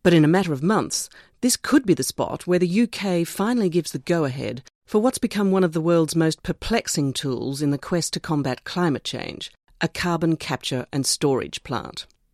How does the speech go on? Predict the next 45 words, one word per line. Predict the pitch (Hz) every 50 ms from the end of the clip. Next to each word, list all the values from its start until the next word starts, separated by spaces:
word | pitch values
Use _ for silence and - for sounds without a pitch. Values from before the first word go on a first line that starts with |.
| _ _ _ _ _
The | 233 -
stubbly | - - - 269 277 226 233 214
ground | 165 165 175 160 139 123 127 135
would | 135 160 151 151
make | 170 170 170 -
way | 156 160 156 156 156
for | - - 143 135
a | 135 120
jumble | - - - - 175 180 180 170 156 135
of | 120 - _
pipes | - - - 165 156 156 - - -
and | 143 123 120 -
tanks | - - 208 190 165 147 - -
that | - 156 -
would | 160 156 -
trap | - - - 240 190 - -
carbon | - 190 180 160 - 151 143
dioxide | 156 147 143 151 185 202 - - - 139 120 120 123 -
from | - 143 139
a | 143
new | 143 147 160 170 170 160
coal | - - - 160 135 127 120
power | - - - 196 202 196 180 165
station | - - 127 113 - - - 131 135 139 - _ _ _ -
and | 170 165 -
pipe | - - 220 269 277 -
it | 170
out | 165 131 123 156 - -
to | 175
be | 143 160
stashed | 156 - - - 170 156 151 - - 139
deep | 135 180 196 196 -
below | - 180 175 165
the | 165 160
North | 160 160 151 147 135
Sea | - - - 190 170 139 123 117 117 - _ _ -
before | 170 - 202 185
it | 175 170
has | 156 147
a | 139
chance | - - 185 165 143 120 - -
to | - 139
warm | 135 143 143 143 139
the | 135 135
atmosphere. | 147 139 - - 139 117 - - 113 98 71 -